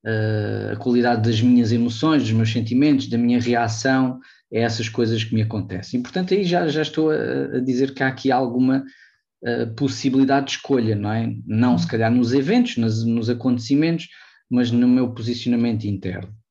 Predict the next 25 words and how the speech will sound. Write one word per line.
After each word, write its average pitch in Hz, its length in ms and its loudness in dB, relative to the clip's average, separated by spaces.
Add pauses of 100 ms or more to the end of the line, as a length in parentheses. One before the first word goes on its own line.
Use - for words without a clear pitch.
(760)
Hum, 110 960 0 (920)
e 127 80 -2
pronto, 127 240 0
isto 135 160 0
foi, 139 380 4 (120)
digamos 127 440 2
assim, 131 240 0
uma 127 100 2
espécie 123 500 -2
de 127 440 -2 (640)
tentativa 117 640 0
de 113 160 -2
compatibilizar 127 1040 2
estas 127 260 -4
duas 127 260 0
coisas, 110 400 -2
esta 110 240 -4
visão 110 480 0
mais 107 240 0
determinística, 139 880 -2
mecanicista 135 840 0
também 120 320 0
do 131 80 4
mundo, 160 400 2
porque 127 420 -6